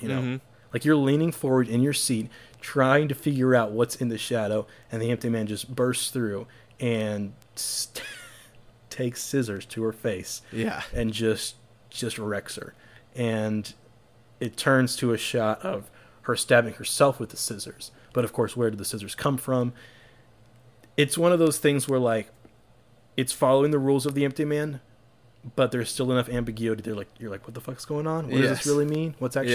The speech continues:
Speaker 2: Yeah.
Speaker 1: happening?" And I think that's what makes it really special. And, uh, you know, i-, it's that consistently scary atmosphere that this film holds that I think is special. So those are, like, my two favorite scary moments,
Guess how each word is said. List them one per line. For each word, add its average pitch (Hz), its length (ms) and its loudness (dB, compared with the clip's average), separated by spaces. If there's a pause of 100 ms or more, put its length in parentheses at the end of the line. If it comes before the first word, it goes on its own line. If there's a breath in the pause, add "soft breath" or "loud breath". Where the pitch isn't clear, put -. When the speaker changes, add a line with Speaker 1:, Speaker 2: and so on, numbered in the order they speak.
(140)
Speaker 2:
Yeah. 143 60 2
Speaker 1:
happening?" 143 340 -4 (560 soft breath)
And 117 120 -8
I 110 80 -6
think 113 220 -8
that's 113 200 -8
what 113 120 -6
makes 104 200 -8
it 104 100 -12
really 107 300 -6
special. 107 520 -8
And, 104 280 -8
uh, 101 160 -6 (340 loud breath)
you 143 80 -2
know, 120 300 4
i-, 139 80 -8
it's 131 280 -2
that 127 220 0
consistently 135 800 -2
scary 117 680 0 (520 soft breath)
atmosphere 104 760 -6
that 113 100 -6
this - 160 -10
film 104 240 -8
holds 104 360 -8
that 113 100 -6
I 104 80 -4
think 107 180 -10
is - 60 -8
special. - 340 -8
So 117 140 -8
those 147 180 6
are, 165 60 4
like, 135 180 4
my 127 100 2
two 123 220 -4
favorite 117 340 -4
scary 110 380 -4
moments, 101 560 -8